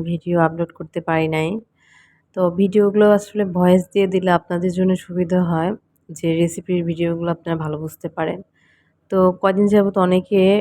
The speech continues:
আপনার কেকের রেসিপি চাচ্ছেন, চুলায় তৈরি করা কেকের রেসিপি চাইছেন, তো আপনাদের জন্য রেসিপিটি শেয়ার করতেছি আমি।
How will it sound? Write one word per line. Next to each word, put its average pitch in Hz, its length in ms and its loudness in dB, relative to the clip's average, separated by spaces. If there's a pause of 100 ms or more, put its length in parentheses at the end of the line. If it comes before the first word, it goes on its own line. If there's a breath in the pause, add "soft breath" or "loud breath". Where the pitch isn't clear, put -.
(420)
আপনার 165 420 -4 (160)
কেকের 180 360 -2
রেসিপি 170 300 -2
চাচ্ছেন, 170 560 -4 (500)
চুলায় 175 320 -2
তৈরি 165 180 -4
করা 165 220 -2
কেকের 165 300 -6
রেসিপি 165 340 -8
চাইছেন, 170 480 -12 (120)
তো 175 100 -10
আপনাদের 170 420 -4
জন্য 175 180 -8
রেসিপিটি 170 460 -8
শেয়ার 170 300 -6
করতেছি 170 500 -12
আমি। 175 180 -12